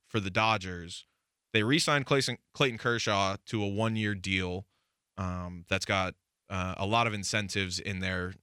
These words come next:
Uh, I believe he's only gonna be making, like, seventeen million dollars this year, and he can obviously make more with,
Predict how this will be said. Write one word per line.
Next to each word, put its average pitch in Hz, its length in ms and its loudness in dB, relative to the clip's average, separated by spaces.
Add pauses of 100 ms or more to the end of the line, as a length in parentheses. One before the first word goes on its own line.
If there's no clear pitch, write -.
Uh, 90 320 -8
I 95 80 -10
believe 104 220 -2
he's 104 140 -6
only 95 120 -4
gonna 92 140 -6
be 95 80 -4
making, 92 240 -4
like, 82 100 -8
seventeen 95 420 -4
million 92 220 -6
dollars 90 300 -4
this 90 180 -12
year, 90 260 -6 (360)
and 95 140 -2
he 98 80 2
can 95 120 0
obviously 95 280 -2
make 92 180 -6
more 95 220 -6
with, 92 240 -10